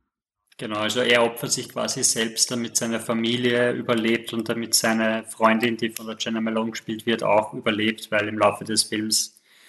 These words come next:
stirbt sie. Und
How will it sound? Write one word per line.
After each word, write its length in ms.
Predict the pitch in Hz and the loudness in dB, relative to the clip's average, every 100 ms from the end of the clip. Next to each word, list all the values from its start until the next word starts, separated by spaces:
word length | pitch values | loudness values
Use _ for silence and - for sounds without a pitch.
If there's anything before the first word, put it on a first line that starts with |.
| - _ _ | -20 _ _
stirbt 500 | - - 147 147 - | -8 0 0 0 0
sie. 320 | 151 143 147 - _ _ - - _ _ _ | 0 0 -4 -16 _ _ -18 -18 _ _ _
Und 480 | 127 127 123 - | 0 0 0 -8